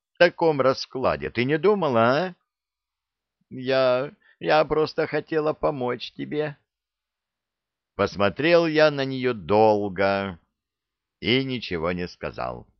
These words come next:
Пошел на покойников наших посмотреть.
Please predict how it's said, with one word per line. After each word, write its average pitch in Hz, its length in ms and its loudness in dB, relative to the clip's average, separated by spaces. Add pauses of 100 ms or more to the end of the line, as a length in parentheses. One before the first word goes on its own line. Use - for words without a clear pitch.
(1300)
Пошел 190 360 6
на 180 100 2
покойников 147 720 -4
наших 80 400 -8
посмотреть. 76 800 -12